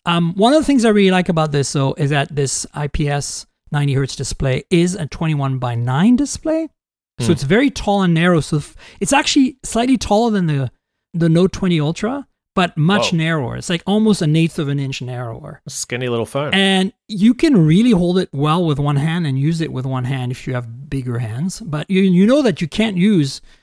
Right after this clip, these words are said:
Speaker 1: a phone that size normally with a non-twenty-one-by-nine aspect ratio because of width. So,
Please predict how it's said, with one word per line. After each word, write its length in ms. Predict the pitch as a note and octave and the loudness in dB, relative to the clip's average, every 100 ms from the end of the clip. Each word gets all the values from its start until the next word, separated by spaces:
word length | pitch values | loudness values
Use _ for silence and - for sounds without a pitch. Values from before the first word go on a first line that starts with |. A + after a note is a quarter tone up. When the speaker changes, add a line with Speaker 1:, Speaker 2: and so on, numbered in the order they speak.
| _ _ - | _ _ -12
Speaker 1:
a 80 | D3 | -10
phone 480 | - E3+ D#3 C#3+ - _ _ _ _ | -4 -2 0 -2 -6 _ _ _ _
that 220 | D#3 D3 - | -4 -4 -4
size 340 | D#3+ C#3 C3 | -4 -2 -2
normally 520 | C#3 B2+ B2+ A#2+ B2+ - _ - | -2 -2 -2 -4 -4 -8 _ -4
with 220 | C#3 C3+ | -2 0
a 380 | C3 A#2+ A#2 B2 - _ - | -2 -2 -4 -8 -14 _ -6
non-twenty-one-by-nine 1120 | C#3 C#3 C3+ - C3 A#2+ A#2 A#2 A#2 A#2 A2+ | -2 0 -2 -2 -2 0 -2 -2 -2 -2 -2
aspect 380 | A#2 - C3+ - | -4 -8 -10 -6
ratio 460 | A2+ A2 A#2 A#2 - | -4 -4 -4 -6 -6
because 260 | A#2+ B2 A#2 | -6 -2 -2
of 140 | A2 | -4
width. 280 | B2 A#2+ - | -6 -8 -6
So, 260 | - D3+ | -2 0